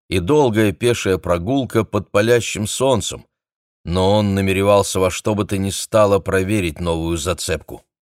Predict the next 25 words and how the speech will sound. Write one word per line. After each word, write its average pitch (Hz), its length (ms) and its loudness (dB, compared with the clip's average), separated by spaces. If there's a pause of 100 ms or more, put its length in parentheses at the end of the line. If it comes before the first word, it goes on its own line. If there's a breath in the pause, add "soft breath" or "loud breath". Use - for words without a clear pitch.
(840)
Чтобы 101 300 0
попасть 90 580 0
в - 80 -14
Кала-Килу, 87 800 -2 (300 soft breath)
нужно 127 320 0
было 110 260 2
идти 110 420 -2
по 104 460 0
Эмви-Роуд. 104 880 2 (320)
Уходившая 107 680 -2
на 101 100 0
юг 104 260 0
дорога 98 460 2
велась 92 440 0
змеёй, 92 640 0 (240 soft breath)
огибая 95 540 2
с - 100 -8
востока 92 580 -2
необозримую 92 800 -2
территорию 92 680 -2
международного 90 920 0
аэропорта 90 800 0 (320 loud breath)
имени 95 420 0
Чатрапати 92 1080 -2
Шиваджи 90 720 -2